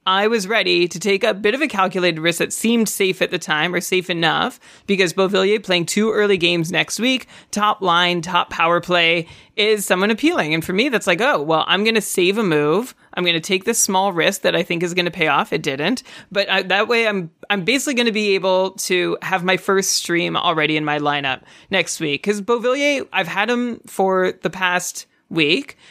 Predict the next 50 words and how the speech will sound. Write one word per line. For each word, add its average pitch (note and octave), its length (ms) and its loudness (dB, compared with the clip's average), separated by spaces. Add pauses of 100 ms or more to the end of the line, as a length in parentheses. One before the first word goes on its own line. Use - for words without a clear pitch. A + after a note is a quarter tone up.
(120)
He A#3 80 0
hasn't, F4+ 320 -2
like, G3 220 -2
blown F#3 340 2
the F3+ 80 2
doors E3 280 2
off. A3 160 2
He F#3 60 0
had F3 100 2
a D#3+ 40 -6
great F3+ 280 0
game E3 300 2
while D#3 140 2
he D#3 80 2
was D3+ 100 -2
on D3 140 -2
my C#3 100 -2
bench D3 320 -6
on D#3+ 160 -2
Saturday, D3 400 -2
unfortunately. D3 800 -2 (240)
And, A3 100 2
like, A3 140 2
I'm G#3+ 140 2
not C#4+ 480 -2
completely G#3+ 760 0
blown F#3+ 380 0
away F#3+ 300 2
or F3 120 2
wowed D#3 540 0 (280)
from E3+ 300 -2
Beauvillier, D3+ 640 0
but - 480 -2 (220)
again, D#3+ 440 0
two A#3 340 0
early A3+ 260 2
games F3 340 0
next E3 360 -2
week, D3+ 240 -4
top G3+ 280 -2
line, F3+ 220 0
top F3+ 200 -2
power E3 200 0
play, E3 160 -2
playing F#3 280 -2
with G3+ 160 -2
Pettersson. F#3 640 0 (340)
Um, E3+ 360 0 (160)
I F3 80 4
would B3 220 0